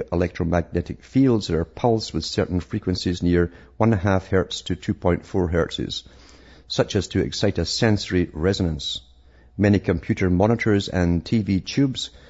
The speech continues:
when displaying pulsed images, emit pulsed electromagnetic fields of sufficient amplitudes to cause such excitation. It is therefore possible to manipulate the nervous system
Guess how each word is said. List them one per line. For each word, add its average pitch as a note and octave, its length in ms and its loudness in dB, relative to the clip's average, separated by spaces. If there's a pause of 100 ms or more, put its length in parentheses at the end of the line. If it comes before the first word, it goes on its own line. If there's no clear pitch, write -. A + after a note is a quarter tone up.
(160)
when A2 120 2
displaying G2 480 2
pulsed - 500 -2
images, F2+ 640 2 (140)
emit F#2 300 0
pulsed A2+ 400 0
electromagnetic E2+ 800 -2
fields A#2+ 540 0
of F2 160 0
sufficient A#2 680 -2
amplitudes G2+ 600 -2 (400)
to G2 80 -2
cause G2 380 0
such - 400 -4
excitation. E2+ 880 -2 (680)
It G2 60 2
is G2 100 2
therefore G2 340 2
possible A2+ 500 0
to - 140 -4
manipulate F#2+ 460 0
the E2+ 80 0
nervous G#2+ 360 2
system F#2+ 400 0